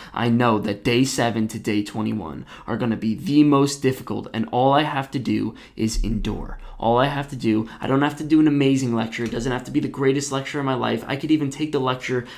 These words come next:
and just throw it out and say, "This wasn't that good." All I have to do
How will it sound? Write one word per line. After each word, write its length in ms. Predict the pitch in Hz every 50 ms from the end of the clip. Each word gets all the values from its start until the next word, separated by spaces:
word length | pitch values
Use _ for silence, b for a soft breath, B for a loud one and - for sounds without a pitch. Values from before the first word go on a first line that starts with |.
| B
and 100 | B 110
just 240 | 110 113 - - -
throw 320 | - 123 123 143 143 143 143
it 80 | 139
out 260 | 131 123 113 101 -
and 120 | - 113 113
say, 160 | - 123 117
"This 200 | 117 127 - -
wasn't 280 | 120 123 123 131 123 120
that 160 | 117 117 113
good." 260 | 101 95 90 - - -
All 260 | - 127 131 135 151
I 80 | 156 156
have 300 | 156 151 147 135 131 -
to 80 | - 147
do 440 | 135 - 123 117 110 - - 113